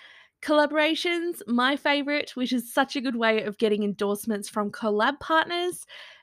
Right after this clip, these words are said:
who basically give you the stamp of approval by just simply working with you.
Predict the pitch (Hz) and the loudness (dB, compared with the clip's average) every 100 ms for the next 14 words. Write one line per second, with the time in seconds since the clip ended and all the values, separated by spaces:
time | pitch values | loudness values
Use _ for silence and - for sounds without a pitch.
0 | - 311 285 285 285 277 339 - 285 254 | -2 0 0 0 -2 -2 -4 0 -2 -2
1 | 220 233 220 220 - - - 277 311 339 | -2 0 2 0 -4 -10 -2 2 2 0
2 | 339 359 - 226 214 220 214 208 196 214 | -2 -2 2 2 2 0 0 -2 0 4
3 | 208 208 190 - 339 - - - 240 233 | 6 4 0 -4 -4 -4 -12 -2 0 2
4 | 208 196 196 202 202 208 214 214 - | 0 0 -2 -4 -4 -6 -8 -8 -8